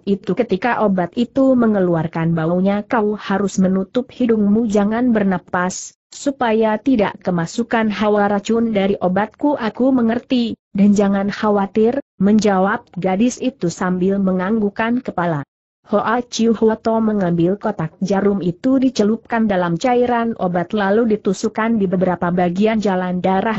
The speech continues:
tubuh Ho Hei Hong, kemudian menepuknya beberapa kali. Ho Hei Hong perlahan-lahan seperti pingsan, ia biarkan dirinya diipalai oleh tabib itu. Dan tenaganya telah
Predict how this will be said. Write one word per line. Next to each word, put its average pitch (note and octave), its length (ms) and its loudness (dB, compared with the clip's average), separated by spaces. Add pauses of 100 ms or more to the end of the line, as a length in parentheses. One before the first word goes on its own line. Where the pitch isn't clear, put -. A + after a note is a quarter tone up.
tubuh G#3+ 320 2
Ho F3 80 0
Hei G#3 240 2
Hong, F#3 400 0 (160)
kemudian A#3 560 2
menepuknya F#3 560 -2
beberapa F3+ 560 0
kali. F3+ 480 -4 (400)
Ho B3+ 160 2
Hei B3 160 2
Hong B3 320 0
perlahan-lahan F#3 800 0
seperti F#3 480 -2
pingsan, G3 480 -2
ia A#3 240 0
biarkan G#3 560 0
dirinya A#3+ 560 2
diipalai F3+ 640 0
oleh E3+ 320 0
tabib G#3 400 -2
itu. E3 400 -4 (320)
Dan A3 320 0
tenaganya G3 720 0
telah A3 340 0